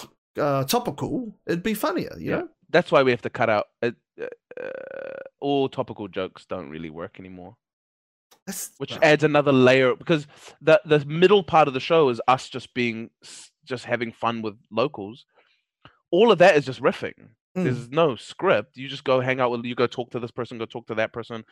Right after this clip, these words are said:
Speaker 2: muck around with this person. It's all just riffing. So mid riff, when you're in the mid riff,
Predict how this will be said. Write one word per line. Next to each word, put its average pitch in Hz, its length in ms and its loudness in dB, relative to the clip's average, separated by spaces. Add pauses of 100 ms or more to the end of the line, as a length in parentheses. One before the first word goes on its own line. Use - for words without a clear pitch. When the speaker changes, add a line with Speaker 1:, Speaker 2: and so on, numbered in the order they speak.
(220)
Speaker 2:
muck 120 220 -6
around 113 180 -2
with 104 100 -10
this 113 100 -12
person. 113 320 -12
It's 120 120 -10
all 160 120 -8
just 127 220 -10
riffing. 104 440 -8 (400)
So 117 540 6
mid 147 440 2
riff, 147 340 4
when 143 120 -6
you're 143 180 -2
in 175 120 -4
the 156 100 4
mid 147 340 2
riff, - 460 -4